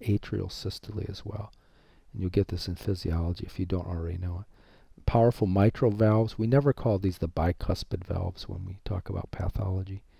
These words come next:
And ventricular systole occurs again, and the same time the right and ventricles are both emptied, but we're kind of talking about our story here. The left ventricles inject blood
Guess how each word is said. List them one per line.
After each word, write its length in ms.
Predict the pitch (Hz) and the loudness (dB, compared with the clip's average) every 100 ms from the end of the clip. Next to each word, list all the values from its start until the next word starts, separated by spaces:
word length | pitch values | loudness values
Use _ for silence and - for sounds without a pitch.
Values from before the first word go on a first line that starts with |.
| _ _ _ _ _ - | _ _ _ _ _ -2
And 240 | 107 95 - _ _ - | 0 0 -2 _ _ 2
ventricular 560 | 104 - 113 - 98 | 2 4 2 4 2
systole 440 | - 110 - 101 87 | 2 0 2 4 4
occurs 480 | - 101 92 95 | 2 0 0 0
again, 500 | - 92 131 131 131 - - _ _ - | -4 4 6 6 6 -2 -18 _ _ -4
and 100 | 143 | 2
the 80 | 131 | 2
same 300 | - 170 156 | 4 4 4
time 220 | - 117 | 6 6
the 140 | 104 98 | 6 4
right 200 | 98 95 | 6 6
and 120 | 90 | 4
ventricles 440 | 95 98 - 90 | 2 0 -4 -2
are 80 | 95 | -2
both 400 | 90 87 85 - - | 0 -2 -2 -10 -4
emptied, 480 | 95 - - 90 - _ _ _ - | -4 0 -2 -2 -6 _ _ _ -10
but 120 | 110 | -4
we're 100 | 98 | -4
kind 260 | - 110 95 | -2 -2 -2
of 100 | - | -2
talking 340 | 95 90 101 | -2 -2 -2
about 240 | 90 90 | -2 -2
our 60 | 92 | -2
story 440 | 90 - 92 92 | -8 -6 -2 -2
here. 300 | 90 98 92 - - _ - - | -2 -4 -6 -8 -20 _ -20 -2
The 80 | 113 | 2
left 140 | 104 | 4
ventricles 500 | 117 107 - 95 92 | 2 0 -2 -6 -6
inject 460 | 92 92 92 - - | -8 -2 0 -2 -2
blood 260 | 95 90 | 2 2